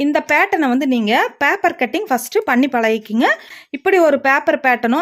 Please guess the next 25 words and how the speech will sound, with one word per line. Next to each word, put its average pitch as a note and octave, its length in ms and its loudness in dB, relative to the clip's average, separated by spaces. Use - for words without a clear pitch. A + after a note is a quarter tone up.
அல்லது B3 240 0
நீங்க C#4+ 180 -2
யூஸ் C#4+ 220 -8
பண்ணாத C4 320 0
கிளாத்ல A3+ 380 0
இந்த D4+ 200 2
மாதிரி C4+ 160 2
நேர் C#4+ 280 2
கட்டிங்ல C4 320 -2
நீங்க C4+ 140 0
பழகுறத C4+ 540 0
பழகிக்கிங்க. A3+ 540 0
அடுத்ததா G#4 400 2
பாத்தீங்க B3 260 0
அப்படின்னா G#3+ 240 -2
இந்த B3+ 240 0
மாதிரி A3 320 -2
நம்ம A#3+ 220 0
ஒரு G#3+ 180 -2
நேர் C#4 220 -2
கட்டிங்கை B3+ 320 -2
ரெடி G#3 200 -2
பண்ணதுக்கு G#3 460 -4
பிறகு F#3 320 -4
பிளவுஸுடைய D4+ 600 2